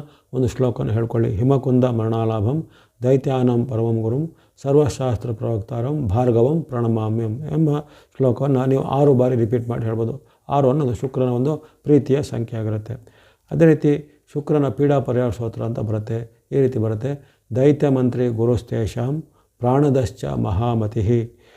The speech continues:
ಪ್ರಭುಸ್ತಾರ ಗ್ರಹಾಣಾಂಚ ಪೀಡಾಹರತು ಮೇ ಭೃಗುಃ." ಭೃಗು ಅನ್ನೋದು ಶುಕ್ರನ ಇನ್ನೊಂದು ಹೆಸರು.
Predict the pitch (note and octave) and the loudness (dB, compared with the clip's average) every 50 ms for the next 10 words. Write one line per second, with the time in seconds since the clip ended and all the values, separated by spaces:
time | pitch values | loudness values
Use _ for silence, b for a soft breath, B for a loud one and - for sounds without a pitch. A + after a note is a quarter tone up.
0 | b b b _ A#2+ C3 C3+ D#3 E3 - - - D3 C#3 C#3 B2+ B2+ B2 B2 A2+ | b b b _ 2 4 6 6 4 4 2 -2 -2 0 0 2 2 0 0 0
1 | A2+ A2+ G2 A#2 A#2+ A#2+ A#2 A2+ A2+ A2 A2 G#2+ G#2+ B2+ C3+ D#3 E3+ E3 - _ | 0 0 0 0 0 0 0 0 -2 -2 -4 -4 -4 -6 -6 -8 -8 -10 -14 _
2 | _ _ _ _ _ - D3 D3 C3 C#3 C3+ B2 A2 A2+ A#2 A#2+ A2+ - E3 F3 | _ _ _ _ _ 2 2 4 4 4 2 0 0 -2 -2 -4 -4 -2 -4 -4
3 | F3 F3 - - _ - C3+ C#3+ D3+ C#3+ A#2 G#2 A2+ A#2 G#2 A2 A2 D#2 G#2+ B2+ | -4 -6 -12 -20 _ -4 0 2 2 2 2 2 2 4 4 4 4 4 4 4
4 | B2+ A2+ G#2 - - - _ _ _ _ _ _ _ _ _ _ _ _ _ _ | 4 4 2 -2 -8 -16 _ _ _ _ _ _ _ _ _ _ _ _ _ _
5 | _ _ _ _ _ _ _ _ _ _ _ _ _ _ _ - A2 A#2 D3 C3+ | _ _ _ _ _ _ _ _ _ _ _ _ _ _ _ -2 4 4 6 6
6 | B2+ C#3 A#2+ A#2+ A#2 B2 C3 C#3 - - - A#2+ - A#2+ B2+ B2 - A2+ G#2+ A2 | 6 4 2 2 0 0 0 -2 -4 -6 -8 -6 -4 -4 -2 -2 -2 -2 -2 -2
7 | G#2+ G#2+ G#2+ G#2+ A2 B2+ B2+ | 0 -2 -2 -2 -2 -2 -2